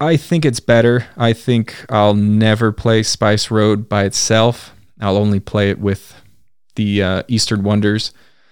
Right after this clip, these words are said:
Um, the Golem Edition for A New World just came out in the States, so, or a reprint just came out. I just saw it in stores recently, so I'll be getting that and talking about that next and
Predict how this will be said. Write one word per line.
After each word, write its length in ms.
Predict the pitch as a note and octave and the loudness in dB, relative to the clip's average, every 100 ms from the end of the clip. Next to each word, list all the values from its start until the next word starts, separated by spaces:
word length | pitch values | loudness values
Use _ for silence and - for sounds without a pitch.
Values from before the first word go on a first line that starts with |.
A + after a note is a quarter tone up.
| _ _ - | _ _ -2
Um, 440 | A2+ A2+ A2 G#2+ | 2 2 2 0
the 120 | - | -2
Golem 320 | A2+ C#3 D3 C#3+ | 0 4 6 4
Edition 380 | B2+ A#2+ B2+ | 2 0 0
for 340 | A2+ B2 A2+ A2+ | 0 2 2 2
A 100 | A#2+ | 0
New 200 | G#2 A2+ | 2 2
World 560 | G#2 G#2+ A#2 A#2 A#2 - _ _ _ | 2 2 4 4 0 -6 _ _ _
just 240 | B2 A2+ - | -2 -2 0
came 240 | A2 F#2 | -2 0
out 280 | F2 A2+ - - - | 0 0 -2 -12 -6
in 120 | G#2+ | -2
the 60 | F#2 | -2
States, 420 | - F2+ G2+ A#2 | -2 0 -2 0
so, 340 | - G2 F#2 F#2+ - _ _ _ _ _ _ _ _ _ - | -2 0 -2 -6 -16 _ _ _ _ _ _ _ _ _ -2
or 180 | C3 B2+ | 2 4
a 20 | |
reprint 480 | G#2 A2 - G#2 D2+ | 4 0 0 -4 -4
just 160 | E2+ | -6
came 180 | - F2+ | -4 -4
out. 160 | E2+ G#2 | -2 0
I 80 | G#2 | 0
just 240 | G#2+ - | 0 -2
saw 160 | G#2+ G2 | 0 0
it 80 | |
in 80 | F2 | -2
stores 320 | F2+ G2+ F2+ | -6 -4 -6
recently, 460 | F#2 F#2 - F#2+ F#2 | -4 -6 -6 -8 -8
so 160 | - G#2 | -2 0
I'll 100 | A2 | 2
be 100 | A2+ | 0
getting 300 | A#2 G#2+ G2 | -2 -2 -2
that 320 | G#2 G#2 - | 0 -2 -6
and 100 | F#2+ | -6
talking 280 | G2 F#2+ F#2 | -4 -2 -4
about 240 | F2+ E2+ | -4 -4
that 200 | F#2 - | -6 -6
next 440 | G2 G2 - - | -4 -4 -6 -8
and 200 | F#2 E2 | -8 -10